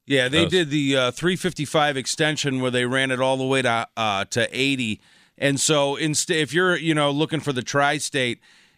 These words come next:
Speaker 1: uh, if you want a little inside tip, hop on the three fifty-five north and take that all the way to ninety and then move over to two ninety-four. You'll be,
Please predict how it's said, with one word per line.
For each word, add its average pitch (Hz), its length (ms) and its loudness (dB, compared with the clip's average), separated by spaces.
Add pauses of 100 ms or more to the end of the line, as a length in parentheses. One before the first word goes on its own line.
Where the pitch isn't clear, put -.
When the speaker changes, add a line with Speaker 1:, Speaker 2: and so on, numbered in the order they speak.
(100)
Speaker 1:
uh, 123 320 2
if 123 100 -2
you 147 120 -2
want 143 180 2
a - 20 -2
little 135 240 0
inside 127 600 0
tip, 135 320 0
hop 131 300 0
on 127 220 -2
the 110 100 -8
three 139 280 -2
fifty-five 123 960 -2
north 123 480 -2
and 110 180 -4
take 123 360 -2
that 127 360 0 (360)
all 127 240 2
the 131 80 -2
way 131 240 2
to 120 80 -2
ninety 120 680 0
and 113 180 -2
then 131 220 2
move 120 280 0
over 110 300 0
to 101 120 -6
two 120 200 0
ninety-four. 113 720 0
You'll 110 140 0
be, 104 340 -2